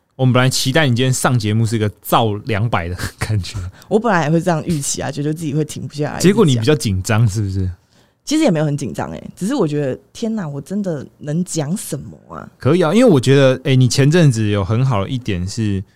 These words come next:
Speaker 1: 你很想要改变这个现状，就是包括因为你开始进入到一个新的工作，然后你有一个很大的启发是，你遇到了有一样问题的客户的学生，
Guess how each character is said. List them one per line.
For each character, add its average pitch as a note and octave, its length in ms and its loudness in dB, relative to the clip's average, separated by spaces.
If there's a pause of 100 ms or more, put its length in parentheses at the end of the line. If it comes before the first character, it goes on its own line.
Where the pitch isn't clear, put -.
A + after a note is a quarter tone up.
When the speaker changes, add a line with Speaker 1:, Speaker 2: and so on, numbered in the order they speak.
(220)
Speaker 1:
你 A#2 120 4
很 B2 160 6
想 A2+ 160 4
要 A#2+ 80 4
改 F#2 220 -2
变 G#2 180 0
这 G#2 80 -2
个 G2+ 80 0
现 F#2 320 -4
状， F2 180 -6 (140)
就 B2 160 -2
是 A#2 60 -2
包 G#2 160 0
括 G2+ 280 0 (440)
因 D#3 120 2
为 E3+ 120 4
你 B2 100 0
开 B2+ 260 -2
始 G#2 300 -6
进 C3 240 -2
入 B2 100 4
到 A2+ 200 4
一 G#2 40 2
个 G2+ 140 0
新 G#2 220 -2
的 G#2 100 2
工 F#2 260 0
作， F2+ 240 -2
然 G2+ 140 0
后 A#2+ 240 2 (120)
你 A#2 180 -4 (140)
有 B2 180 4
一 E3+ 40 4
个 F#3 120 4
很 G2+ 200 -2
大 D3+ 180 2
的 A#2+ 60 0
启 F#2+ 240 -6
发 G2 220 -4
是， G2+ 300 -4 (720)
你 G#2 440 0
遇 D3 180 4
到 A#2+ 240 4
了 F#2 180 0
有 G2+ 220 0
一 G#2+ 120 -4
样 A#2 200 2
问 A2+ 200 6
题 F#2 260 -4
的 F#2 200 -2
客 G#2 240 2
户 G2+ 220 0
的 - 120 -4
学 F#2 220 -2
生， F2+ 320 -4